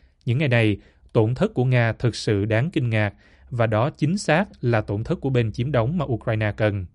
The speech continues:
Ông nói tiếp. Văn phòng của ông Zelensky cho biết cuộc tấn công của Nga vào Avdiivka đã dẫn đến tổn thất kỷ lục về nhân mạng và thiết bị, nhưng không cung cấp thêm thông tin chi tiết về mức độ thiệt hại.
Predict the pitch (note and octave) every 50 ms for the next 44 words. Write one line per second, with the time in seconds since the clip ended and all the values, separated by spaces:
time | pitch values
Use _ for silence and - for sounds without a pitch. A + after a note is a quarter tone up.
0 | _ - - - - - - - - - - - - - A#2+ G#2+ G#2 G2+ G2 A2+
1 | - A#2+ B2 E3 - - - - - - - - - - - - - - - -
2 | - - D#3+ E3+ D#3 - D3+ B2+ A#2+ A2+ E3+ E3 C#3 C3+ B2 C3 B2 B2 B2 A#2+
3 | - - C3 A#2+ A2 - A#2+ A2+ A2+ B2 E3+ G3 - A#2+ G#2+ - A#2+ C3 D3+ -
4 | B2+ A#2 G#2+ - A2 B2 B2+ B2 A#2+ A#2 A#2 G#2+ G2 A#2 D3 A#2+ G#2+ - - C3
5 | B2+ - - - B2+ A2+ A2 A2 G#2+ A2 A2+ A2 A#2 A2+ G#2+ G2 G2+ B2+ B2+ A#2
6 | A2+ A#2 D#3+ G3+ A3 - - A#2 G2 A2 A#2+ - D#3 G3 - - - - A2 G#2
7 | A2 D3+ D#3+ B2 A2+ - - - G#2+ A#2 A2 G#2 A2+ A2+ A#2+ A2 G2+ F#2+ G2 G#2
8 | G#2 G2+ - - F#3 G3 - A#2+ G#2+ G#2 G2+ G#2 A2 - - - - _ - -
9 | - - - B2 A#2+ A#2 A2 A2 G2+ - - B2+ A#2 A2 - B2 A2 G#2 - -
10 | C#3 - - B2 G#2+ - B2+ A2 G#2+ - A#2+ A2 G#2+ G2+ - A2 G#2 G#2 - A#2+
11 | D#3+ G3 - B2 A2 G#2+ G2+ A#2 E3 - B2+ G#2 G2 - A2 G#2 - A#2 G#2+ G#2
12 | G2+ G2+ G#2